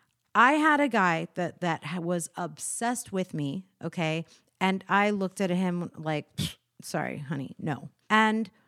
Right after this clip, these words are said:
we were, this is way before you, we were out with a group of friends one night. We went to, like, a concert, all of us. And you know what? I looked at him different. And I, and I saw him and I was like, "You know what?"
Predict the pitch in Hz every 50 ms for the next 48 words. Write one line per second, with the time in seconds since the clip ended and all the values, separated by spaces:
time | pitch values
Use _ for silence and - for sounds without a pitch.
0 | _ _ _ _ _ 185 185 226 226 240 240 233 214 214 214 208 208 208 185 165
1 | 165 160 165 165 160 165 165 175 185 202 247 233 285 285 294 302 269 202 175 170
2 | 180 196 196 - _ _ _ _ _ 185 180 196 214 208 202 185 185 185 185 175
3 | - - - _ - 196 202 214 220 226 214 - _ _ _ 180 202 196 185 180
4 | - - - 196 - - - - 175 160 - 208 185 - 220 - - 208 190 185
5 | 180 190 - - 185 185 175 175 170 170 170 165 - 180 175 175 180 180 - 190
6 | 190 180 170 - 180 - 180 190 170 175 - 196 190 - - 170 180 180 175 170
7 | 160 165 165 175 180 - - - - - - - _ _ 285 320 349 359 381 392
8 | 415 427 - - 254 269 269 247 285 320 - - 330 320 302 285 269 214 254 262
9 | 254 - 185 165 - - 196 214 214 220 214 185 - - - 196 233 233 233 -
10 | - 285 294 302 320 330 320 320 320 330 320 269 349 339 - 359 359 381 381 392
11 | 403 403 392 -